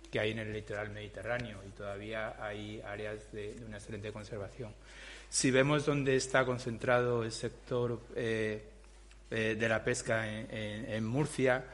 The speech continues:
una de la, uno de los focos más importantes y, eh,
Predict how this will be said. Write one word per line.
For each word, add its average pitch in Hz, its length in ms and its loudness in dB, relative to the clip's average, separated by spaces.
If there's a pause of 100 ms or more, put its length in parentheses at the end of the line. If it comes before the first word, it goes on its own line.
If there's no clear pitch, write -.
(600)
una 139 240 8
de 131 80 12
la, 131 160 12
uno 139 180 6
de 131 100 8
los 127 160 6
focos 123 360 2
más 120 260 6
importantes 117 800 4
y, 107 180 0
eh, - 420 -12